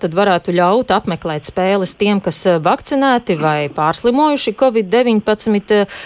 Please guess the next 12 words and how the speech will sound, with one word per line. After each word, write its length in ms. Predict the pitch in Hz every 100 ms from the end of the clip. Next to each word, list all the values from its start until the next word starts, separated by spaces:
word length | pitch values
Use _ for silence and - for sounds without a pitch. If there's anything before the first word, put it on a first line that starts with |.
| - -
Vai 160 | 196 220
jums 240 | 262 254
ir 80 | 196
skaidrs, 540 | - 233 269 208 185 -
ā, 140 | 208 180 175 -
kā 160 | 269 247 214
to 240 | 233 214
varētu 480 | 180 254 208 175 185 -
pārbaudīt, 960 | 240 254 156 156 147 139 147 143 -
ā, 400 | 170 151 151 151 156
kāds 240 | 208 170
mehānisms 640 | - 202 208 165 156 180